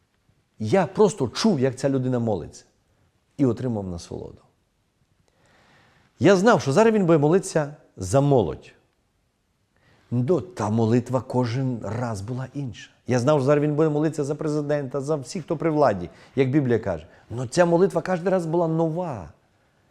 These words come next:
Ніби те саме просить. Ну, якось він, він, цей чоловік, так просить, що приємно було чути. Ну, а саме, е, що я хочу сказати головне. Коли ми ставали молитися, то я порівняю так. Моя молитва і його.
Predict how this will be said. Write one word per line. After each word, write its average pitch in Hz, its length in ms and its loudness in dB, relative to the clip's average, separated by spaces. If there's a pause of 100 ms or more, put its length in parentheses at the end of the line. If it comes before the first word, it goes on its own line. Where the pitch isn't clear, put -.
(280)
Ніби 185 260 4
те 190 160 2
саме 180 300 -2
просить. 165 500 0
Ну, 139 60 0
якось 175 320 0
він, 185 260 -4
він, 151 340 -2
цей 180 220 -2
чоловік, 175 380 0
так 202 200 -6
просить, 143 400 0 (380)
що - 180 -10
приємно 160 420 -2
було 170 220 -2
чути. - 360 -8 (680)
Ну, 123 100 4
а 117 160 4
саме, 135 380 0 (380)
е, 92 120 -8
що - 140 -4
я 113 80 2
хочу 104 260 -8
сказати 101 340 -6
головне. 98 420 -6 (1300)
Коли 139 200 4
ми 139 100 2
ставали 131 360 4
молитися, 117 520 -4 (840)
то 113 100 2
я 131 140 6
порівняю 120 520 -2
так. - 320 -16 (760)
Моя 135 260 4
молитва 147 440 2
і 117 100 0
його. 98 300 -2